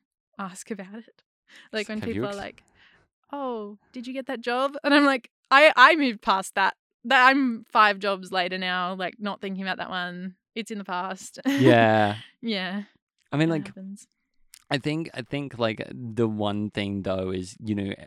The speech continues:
Speaker 2: being someone so young, you're very on top of a lot of things, which is very unusual for people your age. Do you, do you agree with that?
Speaker 1: I do agree with that. I guess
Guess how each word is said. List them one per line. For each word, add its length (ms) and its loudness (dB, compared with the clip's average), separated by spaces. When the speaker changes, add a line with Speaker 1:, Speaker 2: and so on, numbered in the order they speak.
Speaker 2:
being 260 -2
someone 320 -8
so 120 -12
young, 340 -8
you're 80 -6
very 260 0
on 120 -6
top 220 -4
of 120 -8
a 40 -8
lot 220 -8
of 100 -18
things, 360 -14
which 160 -8
is 100 -6
very 200 0
unusual 640 -2
for 120 -16
people 280 -12
your 260 -12
age. 240 -16
Do 100 -2
you, 160 2
do 120 -4
you 120 0
agree 520 -6
with 320 -8
that? 480 -8
Speaker 1:
I 120 2
do 280 -6
agree 560 -10
with 100 -10
that. 160 -2
I 100 2
guess 400 -6